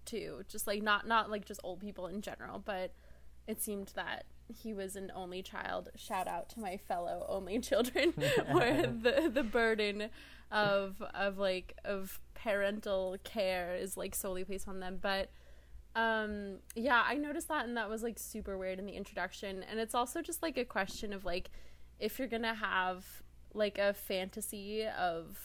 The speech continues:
Speaker 1: someone that you're, like, having a relationship or whatever, like, why would you not have, like, the perfect woman, or, like, have something where the parents would, like,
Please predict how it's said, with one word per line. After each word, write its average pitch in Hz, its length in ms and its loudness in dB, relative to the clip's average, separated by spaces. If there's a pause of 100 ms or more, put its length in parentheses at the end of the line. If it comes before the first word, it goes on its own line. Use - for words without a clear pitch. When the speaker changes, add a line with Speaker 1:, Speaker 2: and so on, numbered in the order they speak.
(300)
Speaker 1:
someone 202 400 -2
that 170 140 0
you're, 180 120 0
like, 180 160 -2
having 190 320 0
a 185 40 -4
relationship 208 640 -4
or 285 80 2
whatever, 294 400 2
like, 196 280 0 (640)
why 196 320 10
would 208 240 0
you 214 140 -6
not 175 400 0
have, 190 720 0 (280)
like, 185 460 -2 (640)
the 190 480 4
perfect 208 540 -2
woman, 185 320 -2
or, 185 80 0
like, 185 220 0
have 180 260 0
something 190 420 -4
where 180 320 2
the 180 160 -6
parents 190 540 -4
would, 196 160 -4
like, 180 260 -2